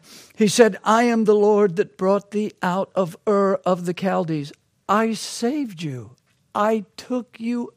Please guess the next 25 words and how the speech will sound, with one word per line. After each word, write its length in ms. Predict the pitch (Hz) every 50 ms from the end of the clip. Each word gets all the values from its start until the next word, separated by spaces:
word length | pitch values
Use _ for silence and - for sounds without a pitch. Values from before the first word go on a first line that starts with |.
| _ -
out 360 | 220 214 214 226 220 214 - _ -
of 240 | 180 175 160 151 - _
pagan 840 | - - - 220 233 269 269 240 208 269 262 262 254 254 247 214 196 -
darkness. 720 | - 214 226 233 226 _ - - 139 131 - - - - - _ _ _ _ _ _ _ _ _ _ _ _ _ _ _ _ - - - - - - _ _ _ _ _ _ _ _
I 120 | - 165 170
saved 400 | - - 160 175 208 233 190 170
you 220 | 131 120 117 117 _ _ _ _ _ _ _ _ - - - _ _ _ _ _
to 160 | - - 196 185
give 460 | 156 170 202 214 233 233 226 180 165
thee 440 | 202 226 202 175 175 170 175 175 175 _ _ -
this 400 | 156 156 170 202 214 208 - -
land 420 | 233 240 233 208 185 165 156 151 -
to 180 | - 185 185
inherit 460 | 185 175 180 165 180 196 214 208 175
it." 140 | 147 127 - - - _
And 140 | - 196 202
he 80 | 202
said, 240 | 196 - - 226 208
"Lord 260 | 226 254 262 247 202
God, 340 | 190 262 254 247 220 156 - _ - - - - - - - _ _ _ _ _ _
whereby 420 | - 254 294 311 311 269 262 247
shall 320 | 233 - - 262 254 247 240
I 140 | 233 226
know 320 | 220 214 240 277 320 330 277
that 200 | 240 233 220